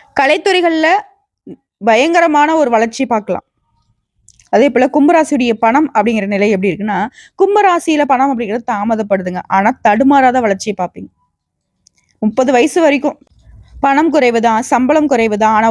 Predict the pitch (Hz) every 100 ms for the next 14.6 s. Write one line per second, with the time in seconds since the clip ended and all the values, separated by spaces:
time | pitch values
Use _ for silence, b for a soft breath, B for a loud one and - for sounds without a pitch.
0 | 226 233 302 277 285 220 208 254 311 _
1 | _ _ _ _ _ _ _ - 233 233
2 | 254 311 254 220 277 262 294 311 226 294
3 | - 277 254 226 208 214 233 233 214 -
4 | _ - _ - - b b b - 247
5 | 269 240 240 320 311 277 233 220 196 -
6 | _ _ _ _ _ _ _ _ _ -
7 | 226 226 226 226 233 - 220 240 214 220
8 | _ _ _ - 247 226 247 254 247 208
9 | 185 208 202 196 _ _ _ _ _ _
10 | _ _ - 262 269 294 294 262 226 220
11 | 220 220 - 208 196 190 185 - _ _
12 | _ 233 226 302 277 262 247 254 202 170
13 | _ _ _ _ _ _ _ _ _ _
14 | _ 233 302 302 302